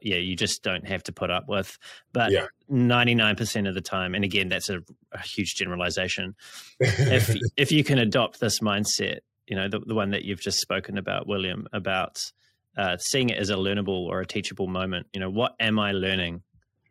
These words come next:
Speaker 1: from
Speaker 2: Exactly.
Speaker 1: this crap experience? What a
Speaker 2: Yes.
Speaker 1: way to protect yourself and what a way to build yourself. I, I really
Speaker 2: Yes.
Speaker 1: think that's a, that's such a key framing that you've just brought there.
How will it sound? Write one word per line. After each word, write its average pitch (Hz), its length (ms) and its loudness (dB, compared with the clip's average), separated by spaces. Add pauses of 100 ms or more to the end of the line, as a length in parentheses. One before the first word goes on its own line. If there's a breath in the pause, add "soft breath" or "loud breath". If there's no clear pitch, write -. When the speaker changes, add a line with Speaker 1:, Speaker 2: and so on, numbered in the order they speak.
Speaker 1:
from 104 240 2
Speaker 2:
Exactly. 90 120 6
Speaker 1:
this - 200 -2 (640)
crap 110 300 0
experience? 95 840 -2 (380 soft breath)
What 156 180 6
a 160 40 6
Speaker 2:
Yes. 135 80 2
Speaker 1:
way 135 140 6
to 127 80 2
protect 131 440 0
yourself - 440 2
and 117 120 0
what 117 120 2
a 123 40 2
way 113 160 2
to 104 80 2
build 98 320 0
yourself. 92 580 -4
I, 113 60 2
I 117 220 2
really 127 260 6
Speaker 2:
Yes. 139 100 2
Speaker 1:
think 131 160 0
that's 117 200 0
a, 104 180 2
that's 120 200 -2
such 127 160 -2
a 139 40 -2
key 117 220 0
framing 98 520 -4 (580)
that 110 120 -4
you've 104 120 2
just 98 200 -4
brought 104 260 -2
there. 92 200 -2